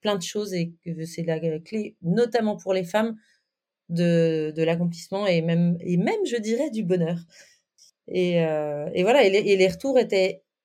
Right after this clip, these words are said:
hyper sympas. Alors, pour la petite histoire, ce, ce bouquin-là, je l'ai fini, je l'ai envoyé à pas mal d'éditeurs. Alors, j'avais jamais fini, hein, je, j'avais toujours des choses à corriger, mais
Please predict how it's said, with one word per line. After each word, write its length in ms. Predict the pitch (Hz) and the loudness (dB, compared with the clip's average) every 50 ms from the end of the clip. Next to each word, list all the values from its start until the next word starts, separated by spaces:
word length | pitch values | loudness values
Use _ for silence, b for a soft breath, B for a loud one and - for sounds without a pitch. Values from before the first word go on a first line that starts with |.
| _ _ - | _ _ -14
hyper 300 | 233 233 247 254 226 - | -4 0 2 2 2 0
sympas. 280 | - 240 233 226 311 | -4 -6 -4 -2 0
Alors, 220 | 285 220 202 208 - | 2 2 0 0 -2
pour 120 | - 220 | -2 0
la 120 | 208 202 | 0 0
petite 240 | 196 - - 190 - | 0 -4 -10 -16 -14
histoire, 400 | 208 180 - - 269 294 285 285 - b b b b b b b _ | -14 -10 -2 0 0 0 0 -2 -12 b b b b b b b _
ce, 600 | - - - - 208 202 190 190 190 185 185 185 | -10 -8 -6 -4 -4 -4 -2 -2 -2 -2 -4 -4
ce 500 | 180 170 - 175 175 170 170 165 165 165 | -6 -6 -6 -4 -2 -2 -2 -2 -2 -4
bouquin-là, 540 | 160 160 156 165 170 170 170 170 190 214 226 | -6 -8 -12 -10 -6 -2 0 2 2 2 2
je 60 | 214 | 0
l'ai 80 | 214 202 | -2 -4
fini, 360 | - 190 196 214 226 247 240 | -2 -2 -2 0 0 0 0
je 40 | 214 | 0
l'ai 40 | 214 | 0
envoyé 380 | 190 180 180 185 180 180 196 | 0 2 4 4 4 4 4
à 80 | 185 175 | 4 4
pas 120 | 175 180 | 4 2
mal 140 | 175 175 180 180 | 0 0 0 -2
d'éditeurs. 520 | 175 165 160 165 170 - 202 220 247 254 | -2 -4 -4 -6 -6 -2 0 0 0 2
Alors, 160 | - 175 170 | 2 0 2
j'avais 200 | 180 214 202 226 | 2 0 2 2
jamais 240 | 226 262 254 262 254 | 4 4 4 4 2
fini, 320 | 262 - 233 226 196 175 | 0 0 0 0 2 2
hein, 80 | 165 170 | 2 2
je, 140 | 170 175 196 | 0 0 -2
j'avais 200 | 185 190 190 185 | -2 -2 -2 -2
toujours 180 | 180 - 240 | -4 -4 -4
des 140 | 220 220 214 | -2 -4 -4
choses 260 | 220 - - 233 214 | -4 -6 -6 -4 -2
à 60 | 202 190 | -2 -2
corriger, 440 | - 196 185 185 180 175 208 240 | -2 -2 -2 -2 -2 -2 -2 -2
mais 220 | 262 233 190 180 | -2 -2 -4 -6